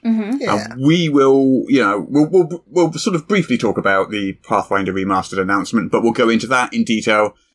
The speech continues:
Speaker 3: next week.
Speaker 2: Yes.
Speaker 1: But if you want the details now, Russ, you've written an article on E N world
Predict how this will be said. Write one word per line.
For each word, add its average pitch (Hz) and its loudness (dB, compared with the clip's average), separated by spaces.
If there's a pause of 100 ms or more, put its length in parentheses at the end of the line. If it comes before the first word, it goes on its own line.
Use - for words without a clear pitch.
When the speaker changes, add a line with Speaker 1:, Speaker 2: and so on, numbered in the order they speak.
(200)
Speaker 3:
next 107 -2
week. - -10 (320)
Speaker 2:
Yes. - -4 (180)
Speaker 1:
But 285 -2 (180)
if 262 -4
you 269 0
want 262 -2
the 247 0
details 233 -2
now, 180 -4 (100)
Russ, 196 -4
you've 208 -2
written 196 0
an 190 -4
article 190 -4
on 180 -6
E 196 -6
N 185 -6
world 170 -6